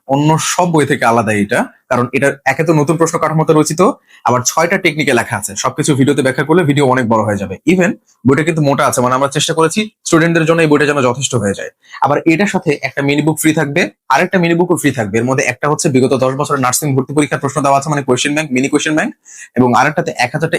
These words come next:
এমসিকিউ দেওয়া আছে প্র্যাকটিস করার জন্য, ডিপ্লোমা, বিএসসি মিডওয়াইফারি সবগুলোর জন্য আছে, নিয়ে নিতে পারো। নিচে দেখুন WhatsApp নাম্বারে যোগাযোগ করে অথবা কলে যোগাযোগ করে তুমি বইটা নিয়ে নিতে পারো। আর যদি কেউ চেয়ে থাকো এমন যে একজন শিক্ষক তোমাকে চান্সের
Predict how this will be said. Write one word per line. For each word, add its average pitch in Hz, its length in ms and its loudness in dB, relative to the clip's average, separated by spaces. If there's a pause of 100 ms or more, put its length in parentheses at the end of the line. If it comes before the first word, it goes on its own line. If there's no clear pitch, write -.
এমসিকিউ 156 340 0
দেওয়া 120 140 4
আছে - 140 -2
প্র্যাকটিস 139 280 -2
করার 113 160 0
জন্য, 104 200 2
ডিপ্লোমা, 147 320 2
বিএসসি 131 260 2
মিডওয়াইফারি 131 360 2
সবগুলোর 120 300 0
জন্য 120 120 0 (120)
আছে, 123 120 -8
নিয়ে 147 180 0
নিতে 127 160 -2
পারো। 127 140 2 (400)
নিচে 139 160 2
দেখুন 151 240 0
WhatsApp 143 240 -2
নাম্বারে 151 220 2
যোগাযোগ 147 260 2
করে 170 160 4
অথবা 131 160 0 (120)
কলে 147 220 2
যোগাযোগ 131 260 2
করে 165 140 0
তুমি 160 120 0
বইটা 127 180 2
নিয়ে 120 140 0
নিতে 113 140 0
পারো। 107 100 2 (100)
আর 127 140 2
যদি 160 180 0
কেউ 165 100 2 (120)
চেয়ে 175 180 2
থাকো 139 140 -2 (100)
এমন 123 160 0 (380)
যে - 100 -4
একজন 135 240 2
শিক্ষক 170 280 0
তোমাকে 151 260 0
চান্সের 139 280 2